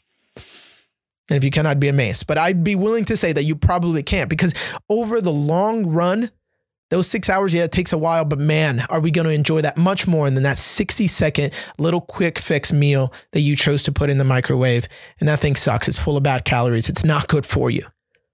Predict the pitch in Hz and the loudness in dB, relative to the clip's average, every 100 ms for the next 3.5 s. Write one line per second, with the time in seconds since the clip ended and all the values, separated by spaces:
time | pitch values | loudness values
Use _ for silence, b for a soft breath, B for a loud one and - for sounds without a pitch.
0 | _ _ _ _ _ 160 170 170 180 165 | _ _ _ _ _ 0 0 0 0 0
1 | 165 165 156 147 139 b b _ - 170 | 0 2 2 0 -2 b b _ 0 2
2 | 151 147 143 120 110 - 156 143 160 147 | 2 2 0 0 -2 0 0 2 0 0
3 | - 156 139 - | 0 0 -2 -6